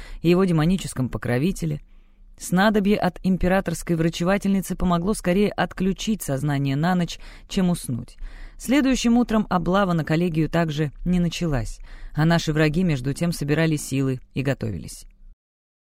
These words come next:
На второй день после разговора с Вонвальтом меня разыскал сенатор Янсен. Я как раз выгуливала Генриха по Петранской улице.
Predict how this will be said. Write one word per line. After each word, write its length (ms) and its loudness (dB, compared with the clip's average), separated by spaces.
На 140 0
второй 340 4
день 240 4
после 360 0
разговора 520 0
с 120 -10
Вонвальтом 560 2
меня 220 6
разыскал 460 -4
сенатор 560 -2
Янсен. 600 -4
Я 180 0
как 180 -2
раз 200 0
выгуливала 540 -2
Генриха 520 -2
по 140 -6
Петранской 640 -2
улице. 460 -4